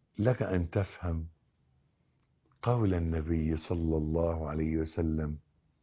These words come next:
حين كان يواصل، يعني يصوم لحد المغرب، والمغرب ما يفطرش، يفضل صايم لحد تاني يوم المغرب، وتاني يوم المغرب برضه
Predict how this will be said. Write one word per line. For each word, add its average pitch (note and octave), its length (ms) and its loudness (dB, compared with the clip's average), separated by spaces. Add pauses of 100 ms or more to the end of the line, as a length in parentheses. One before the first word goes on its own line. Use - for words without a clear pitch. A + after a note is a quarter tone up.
(240)
حين G#2 420 4
كان A2+ 400 -2
يواصل، F2+ 840 -2 (1700)
يعني F#2+ 340 6
يصوم D#3 600 10 (260)
لحد A2 380 6
المغرب، G2 500 10
والمغرب B2+ 480 12
ما A2+ 80 12
يفطرش، - 760 8 (520)
يفضل B2+ 400 10
صايم A#2+ 680 10
لحد B2 340 8
تاني C#3 220 12
يوم D3+ 180 10
المغرب، D3+ 520 12 (160)
وتاني D#3+ 440 12
يوم F#3+ 200 12
المغرب F3 420 12
برضه F3 460 12